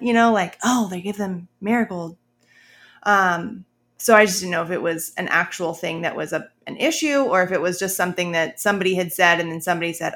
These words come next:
"Oh my gosh, that sounds terrible." Um, so, all right. That's interesting. Yeah, it would be cool to have them on. Um, okay, so another thing is that, um,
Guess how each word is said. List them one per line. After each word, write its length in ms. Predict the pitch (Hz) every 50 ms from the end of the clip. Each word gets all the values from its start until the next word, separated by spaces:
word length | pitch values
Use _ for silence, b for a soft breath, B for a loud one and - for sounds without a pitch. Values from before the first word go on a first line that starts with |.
| - -
"Oh 160 | 285 285 247
my 260 | 208 180 147 147 151 -
gosh, 380 | 262 262 247 233 226 226 -
that 260 | - 269 262 247 240
sounds 340 | - 175 147 240 226 - - -
terrible." 720 | - - 381 370 320 269 240 214 185 180 156 151 143 - - _ _ _ _ _ _ _ _ _ _ -
Um, 580 | 190 185 175 160 151 151 151 147 - - - - _ _ _ _ _ _ _ _ _ _ _ _
so, 340 | - - 190 170 143 139 147 - _ _ _ _
all 100 | - 180
right. 160 | 170 147 - - - _ _ _ _ _ _ _ _ _ _ _ _ _ _
That's 180 | - 180 180 -
interesting. 440 | 156 151 156 147 - - 127 135 160
Yeah, 240 | 180 165 160 - -
it 40 | 208
would 100 | 208 208
be 100 | 226 226
cool 160 | - 185 185
to 60 | 180
have 180 | 160 156 - -
them 140 | - -
on. 180 | - - - - _ _ _ _ _ _ _ b b b b b b b b b b b b b b b b -
Um, 580 | 220 214 208 202 190 190 190 190 185 190 214 -
okay, 280 | 240 240 214 175 156 170
so 540 | 165 - - 240 226 226 226 214 - - - -
another 360 | 220 226 240 247 269 302 285
thing 300 | - - 254 233 226 220
is 500 | - - 202 196 196 196 190 185 180 190 -
that, 600 | 190 185 185 180 175 175 - - - - - - - -
um, 560 | 190 190 180 175 170 165 165 - - 175 175